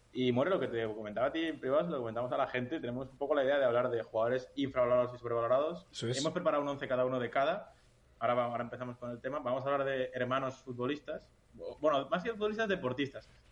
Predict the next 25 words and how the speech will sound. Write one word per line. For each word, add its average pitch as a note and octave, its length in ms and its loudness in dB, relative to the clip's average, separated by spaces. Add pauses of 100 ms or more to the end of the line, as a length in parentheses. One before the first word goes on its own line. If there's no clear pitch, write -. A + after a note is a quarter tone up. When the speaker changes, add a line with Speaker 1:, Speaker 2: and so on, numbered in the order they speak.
(180)
Speaker 1:
¿Ves D3 120 -6
alguna D3+ 220 0
cosa? E3 220 -2
Y C3 100 0
luego, C#3 360 2 (300)
como A#2+ 240 -2
Quique D3+ 180 -2
Sánchez D#3 240 -4
Flores D#3 240 0
volvió B2+ 300 2
el C#3 60 0
otro C3+ 160 -4
día B2 300 0
a, G2+ 540 -6
a - 180 -12
Getafe, C3 420 -2 (280)
pues A2 100 -14
vamos C3 200 0
a C#3+ 40 2
divagar C3 320 2
un C3+ 60 -2
poquito C3 260 -4
sobre C3 140 -2
los A2+ 100 2
reencuentros. A2 500 -4